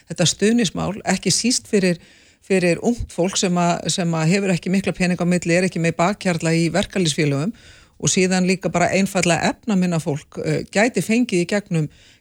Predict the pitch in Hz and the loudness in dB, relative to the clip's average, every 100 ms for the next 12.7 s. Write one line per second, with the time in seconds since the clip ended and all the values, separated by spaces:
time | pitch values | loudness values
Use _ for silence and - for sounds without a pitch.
0 | - 196 196 170 160 - - 196 190 165 | -4 -2 0 -2 -2 -2 -2 0 0 0
1 | 151 139 165 170 165 180 175 - - - | 0 0 -2 -2 0 2 2 -2 -8 -20
2 | - 175 202 196 185 - 202 190 185 - | -4 2 2 2 0 2 2 2 0 -2
3 | - 185 311 302 - - 240 214 - 233 | -4 0 0 -2 -10 -10 -6 -6 0 0
4 | 240 - 214 196 170 - - - - 180 | 0 -4 -2 0 -2 -8 -20 -20 -6 0
5 | 233 269 233 208 214 240 214 196 180 - | 2 2 0 2 2 2 0 0 -4 -2
6 | 190 226 - 220 - 208 247 - 220 202 | -2 -2 -2 -2 0 -2 -2 -2 0 0
7 | - 208 262 - 147 170 - 190 185 170 | 2 0 0 -4 -6 -4 -2 0 0 0
8 | 190 - 180 170 - 50 - 165 190 196 | 0 -2 -4 -4 -12 -12 -8 -4 0 0
9 | 196 196 180 185 180 180 202 208 185 165 | -2 0 0 0 -2 -4 0 0 2 2
10 | 214 226 147 156 - - - _ - 160 | 0 -2 -6 -6 -10 -20 -20 _ 0 2
11 | - 175 254 240 220 214 311 - - 117 | 4 4 4 2 0 -2 -2 -2 -4 -8
12 | - _ - - 175 175 156 | -8 _ -10 -2 0 0 -2